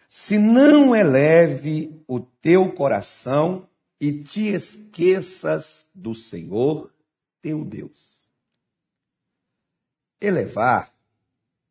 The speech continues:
é ensoberbecer, ou seja, se tornar arrogante. Tem filhos, por exemplo,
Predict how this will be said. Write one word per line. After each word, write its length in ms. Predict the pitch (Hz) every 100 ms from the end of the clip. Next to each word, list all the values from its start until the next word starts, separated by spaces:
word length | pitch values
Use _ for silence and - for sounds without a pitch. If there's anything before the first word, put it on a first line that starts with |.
| _
é 140 | 92 101
ensoberbecer, 1800 | 107 - - 131 156 143 90 107 131 - 110 143 - _ 95 90 85 _ _ _ _ _ _ _ _
ou 120 | 214
seja, 580 | 220 - 208 87 67 - _ _ _ _ _ _ _ _
se 240 | _ 427
tornar 500 | - 311 156 127 123
arrogante. 1200 | 143 123 127 135 104 113 113 113 - - - _ _ _ _ _ _ _ _ _ _ _ _
Tem 200 | - 196
filhos, 640 | 170 - 139 170 156 110 -
por 220 | - -
exemplo, 680 | - - 120 151 107 -